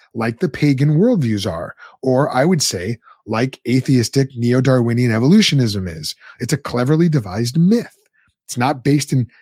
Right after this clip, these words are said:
in historical fact. It's not based in scientific inquiry. It's a myth. And, and, um,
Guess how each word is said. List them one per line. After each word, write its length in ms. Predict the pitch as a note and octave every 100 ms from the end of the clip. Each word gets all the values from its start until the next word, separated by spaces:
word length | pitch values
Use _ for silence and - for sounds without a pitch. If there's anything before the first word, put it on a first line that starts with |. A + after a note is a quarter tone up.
| _ _
in 280 | C3 B2+ A#2
historical 520 | - - A#2+ C3+ B2+
fact. 320 | - A2 A#2+
It's 140 | C3+ A#2
not 180 | A#2+
based 300 | - A#2 - _ - -
in 180 | A#2+ A2
scientific 640 | - A#2+ A#2+ C3+ B2 -
inquiry. 400 | A#2 A2 A2+ C#3
It's 120 | C#3+
a 40 | E3+
myth. 460 | G3 B3+ - _ _ _ - _ - -
And, 400 | C#3+ C3 A#2+ A2+ _ _ _ _ _ _ _ _ _ _ -
and, 340 | B2 A#2+ A2+ A2+
um, 340 | A2 G#2